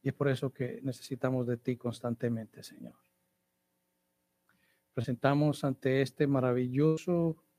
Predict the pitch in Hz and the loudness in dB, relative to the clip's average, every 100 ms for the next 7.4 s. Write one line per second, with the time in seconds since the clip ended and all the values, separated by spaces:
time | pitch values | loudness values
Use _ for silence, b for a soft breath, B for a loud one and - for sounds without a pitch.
0 | _ _ 147 139 - 151 147 - 135 131 | _ _ 0 0 0 0 0 -6 -8 -4
1 | 131 127 - 131 - 62 58 - _ _ | -2 -4 -6 -10 -6 -6 -6 -8 _ _
2 | _ _ _ _ _ _ _ _ _ _ | _ _ _ _ _ _ _ _ _ _
3 | _ _ _ _ _ - 123 120 131 - | _ _ _ _ _ -6 -4 -2 -6 -2
4 | 123 120 - 139 139 135 - _ _ _ | -2 0 2 4 4 2 -4 _ _ _
5 | _ _ _ _ _ _ _ _ _ _ | _ _ _ _ _ _ _ _ _ _
6 | _ _ - 127 160 156 165 151 151 160 | _ _ -2 2 4 4 4 4 6 6
7 | 175 - 120 120 | 4 0 -10 -16